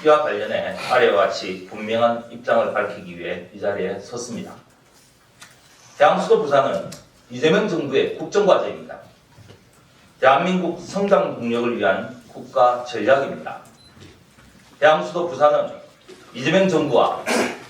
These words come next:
민주당이 마련한 법과 제도, 시스템의 힘이 뒷받침되고 있고,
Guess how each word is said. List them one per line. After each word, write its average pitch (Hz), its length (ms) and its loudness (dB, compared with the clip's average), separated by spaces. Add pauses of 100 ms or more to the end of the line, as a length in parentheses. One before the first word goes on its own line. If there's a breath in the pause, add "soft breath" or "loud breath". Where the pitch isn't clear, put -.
민주당이 143 720 0
마련한 117 540 0 (220)
법과 - 680 0
제도, - 560 -2 (600)
시스템의 170 560 2
힘이 113 320 -6 (240)
뒷받침되고 120 640 0
있고, - 420 -8